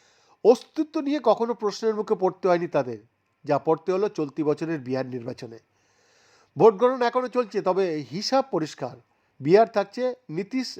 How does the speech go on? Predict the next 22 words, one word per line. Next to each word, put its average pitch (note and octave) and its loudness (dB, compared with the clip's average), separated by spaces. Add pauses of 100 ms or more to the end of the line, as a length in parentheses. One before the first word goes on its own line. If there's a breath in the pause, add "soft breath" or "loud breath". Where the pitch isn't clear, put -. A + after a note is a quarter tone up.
মোদি D3+ -4
জোটেরই। C3 -6 (680 soft breath)
দুশো A3+ 2
তেতাল্লিশটি C4 2
আসনের A3+ 2
মধ্যে F#3+ 0
এখনও F3+ -2
পর্যন্ত F#3+ -2
দুশো E3+ -4
একটি F3 0
আসনে E3 0
এগিয়ে F3 0 (100)
এনডিএ C#3+ -2
জোট, F#3 0 (720 soft breath)
অন্যদিকে A3+ 2
মহাগঠবন্ধন G3 0
লড়ছে E3+ -4
অস্তিত্বের F3+ -4
লড়াইয়ে। C3 -6 (520)
হাতে F#3+ 2
গোনে A#3+ -2
মোট A3 0